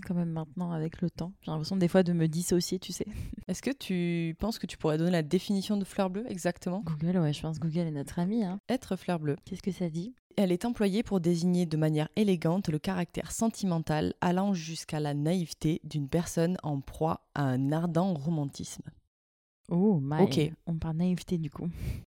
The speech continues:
Speaker 2: Le romantisme, il y a quand même une part
Speaker 1: Clairement.
Speaker 2: de naïveté, euh, c'est sûr, pour te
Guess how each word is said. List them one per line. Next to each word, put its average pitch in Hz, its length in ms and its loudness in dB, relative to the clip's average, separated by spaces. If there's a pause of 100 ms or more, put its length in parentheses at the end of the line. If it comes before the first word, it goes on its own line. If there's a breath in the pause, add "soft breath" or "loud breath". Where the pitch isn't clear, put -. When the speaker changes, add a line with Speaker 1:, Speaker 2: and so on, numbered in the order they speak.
Speaker 2:
Le 165 200 4
romantisme, 175 720 0
il 156 80 -2
y 160 40 4
a 160 40 2
quand 196 160 2
même 170 180 0 (120)
une 165 120 -2
part 202 200 4
Speaker 1:
Clairement. 170 240 6
Speaker 2:
de 170 40 4
naïveté, 180 560 4
euh, 151 200 2
c'est 165 120 -6
sûr, - 340 0
pour 160 200 -6
te 151 360 -2